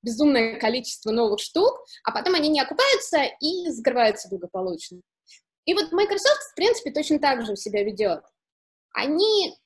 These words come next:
что-то запускают, на что-то деньги выделяют, особенно из каких-то научных исследований. Научные исследования часто деньги не приносят, это скорее такой, а,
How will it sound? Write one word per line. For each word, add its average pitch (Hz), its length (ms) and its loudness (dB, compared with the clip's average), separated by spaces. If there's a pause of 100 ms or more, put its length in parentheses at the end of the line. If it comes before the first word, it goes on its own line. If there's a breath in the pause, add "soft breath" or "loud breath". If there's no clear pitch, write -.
(160)
что-то 370 280 -2
запускают, 427 640 0
на 302 120 0
что-то 339 300 -4
деньги 277 320 -2
выделяют, 320 600 -2
особенно 240 420 0
из 220 120 -6
каких-то 233 380 -6
научных 220 800 -6
исследований. 175 840 -4
Научные 294 420 -2
исследования 311 540 -2
часто 539 300 0
деньги 226 280 -4
не 202 140 -4
приносят, 262 580 -2
это 185 180 -10
скорее 208 400 -2
такой, 196 540 -4 (640)
а, 190 840 2